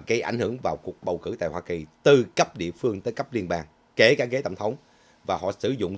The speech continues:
tất cả những cái công cụ ở tại Hoa Kỳ, trong đó bao gồm cái hệ thống tuyên truyền của họ thông qua những cái thương gia làm ăn tại Trung Quốc. Và thứ hai, họ sử dụng tất cả những tờ báo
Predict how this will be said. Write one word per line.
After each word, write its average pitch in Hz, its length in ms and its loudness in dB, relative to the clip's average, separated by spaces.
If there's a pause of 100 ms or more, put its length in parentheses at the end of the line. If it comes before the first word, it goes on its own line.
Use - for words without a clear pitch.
(160)
tất - 300 2
cả 87 300 -4
những 98 140 -4
cái - 120 -10 (120)
công 147 220 4
cụ 82 220 -6
ở - 80 -12
tại 78 140 -8
Hoa 82 160 -10
Kỳ, 73 220 -6 (420)
trong 113 160 -2
đó 113 140 4
bao 120 160 2
gồm 85 260 -4
cái 110 140 -4
hệ 82 80 -2
thống 139 220 -4 (160)
tuyên 170 260 4
truyền 92 200 0
của - 120 -8
họ 71 160 -10 (140)
thông 135 260 0
qua 107 200 0
những 92 220 -8
cái 139 200 -8
thương 156 280 4
gia 127 300 8 (340)
làm 110 380 4
ăn 120 200 -4
tại 85 180 -8
Trung 101 180 -8
Quốc. 127 100 -4 (800)
Và 80 100 -4
thứ 139 180 0
hai, 113 260 6 (380)
họ 92 160 -2
sử 127 220 0
dụng 107 260 0
tất - 320 -2
cả 90 200 -4
những 117 200 -6 (140)
tờ 95 180 0
báo 107 400 -4